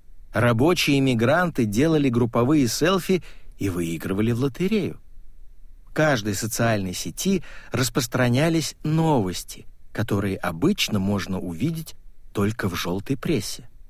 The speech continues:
На всех фотографиях стоял водяной знак буддограмма, и мы думали, что люди, которые их опубликовали, наняты компанией господина Ваня. Мы ошибались.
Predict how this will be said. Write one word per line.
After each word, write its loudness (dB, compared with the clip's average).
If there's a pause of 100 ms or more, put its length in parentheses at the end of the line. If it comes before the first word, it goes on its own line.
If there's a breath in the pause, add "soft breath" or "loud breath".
(760)
На 4
всех 0
фотографиях 2
стоял 2
водяной 2
знак 0
буддограмма, 0 (560)
и -4
мы 4
думали, 2
что -2
люди, 2
которые -2
их -4
опубликовали, -2 (400 loud breath)
наняты 0
компанией -2
господина -4
Ваня. -4 (1600)
Мы 2
ошибались. 0